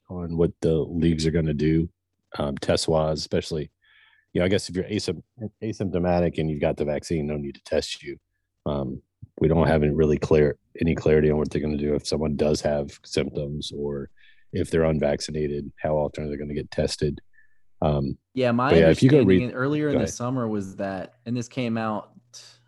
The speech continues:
Speaker 2: I forget what sporting event was going on, um, but there were some issues with testing, and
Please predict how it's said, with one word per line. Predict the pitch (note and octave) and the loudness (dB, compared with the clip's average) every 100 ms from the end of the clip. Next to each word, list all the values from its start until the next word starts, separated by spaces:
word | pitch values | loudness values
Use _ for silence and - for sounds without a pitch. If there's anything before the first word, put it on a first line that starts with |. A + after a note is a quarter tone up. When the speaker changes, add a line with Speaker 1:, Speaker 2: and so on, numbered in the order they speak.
| _ - | _ -20
Speaker 2:
I | |
forget | - A#2 C#3 | -14 -10 -8
what | A2+ A2+ G#2+ | -6 -6 -8
sporting | - A2+ G#2+ G#2+ | -12 -6 -4 -4
event | G#2 F#2 | -6 -10
was | F#2+ | -12
going | - G2+ G2+ | -12 -12 -12
on, | A2+ - A#2 - _ _ _ _ _ _ - | -14 -16 -18 -20 _ _ _ _ _ _ -10
um, | G#2+ G#2 F#2+ - _ _ _ _ - | -4 -4 -6 -10 _ _ _ _ -10
but | B2 | -2
there | C3 | 0
were | B2 | 0
some | A2 A#2 A2+ | -2 -4 -4
issues | G#2+ G2+ | -4 -8
with | G2+ G2 | -10 -10
testing, | - G2 - F#2+ F#2 | -6 -6 -8 -12 -12
and | F#2 | -14